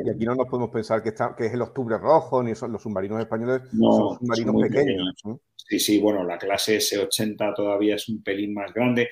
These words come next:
Speaker 2: Ahora se está, se está terminando el, el nuevo submarino español, que, que lo está haciendo Navantia, Navantia, y, y es un poquito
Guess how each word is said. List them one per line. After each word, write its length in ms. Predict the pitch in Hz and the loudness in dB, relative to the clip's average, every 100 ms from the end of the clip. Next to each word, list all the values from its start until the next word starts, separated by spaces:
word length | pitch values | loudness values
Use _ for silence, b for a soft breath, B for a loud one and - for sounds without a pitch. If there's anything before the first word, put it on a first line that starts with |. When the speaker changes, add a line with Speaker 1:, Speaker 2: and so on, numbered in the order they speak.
| B B | B B
Speaker 2:
Ahora 240 | - 104 104 | 0 2 2
se 140 | 107 | -2
está, 480 | - - 101 98 95 92 92 95 | -4 0 2 2 0 -2 -4 -10
se 180 | - 87 | -14 -14
está 220 | - 98 | -6 -4
terminando 600 | 101 98 98 101 98 98 | -2 -4 -4 -6 -4 -2
el, 320 | 98 92 92 92 | 0 -2 -4 -8
el 80 | 95 | -12
nuevo 180 | 98 95 | -8 -8
submarino 880 | - 95 92 95 92 92 90 90 95 | -8 -6 -4 -4 -4 -4 -4 -6 -10
español, 580 | - - 92 113 131 117 | -10 -6 0 4 4 2
que, 280 | 95 90 85 | -2 -4 -6
que 60 | 87 | -10
lo 100 | 87 | -10
está 160 | - | -8
haciendo 640 | 92 95 98 98 98 95 95 | -6 -6 -6 -4 -4 -4 -6
Navantia, 600 | 95 101 120 110 110 127 b b - | -2 0 2 0 -4 -6 b b 2
Navantia, 640 | 107 120 123 127 139 - b b b | 6 6 6 4 2 -2 b b b
y, 800 | - 107 101 95 95 90 78 90 | -4 0 2 2 0 0 -2 -2
y 40 | 90 | -2
es 120 | 90 | -2
un 100 | 95 | -2
poquito 460 | 101 - 101 104 | -2 -2 0 2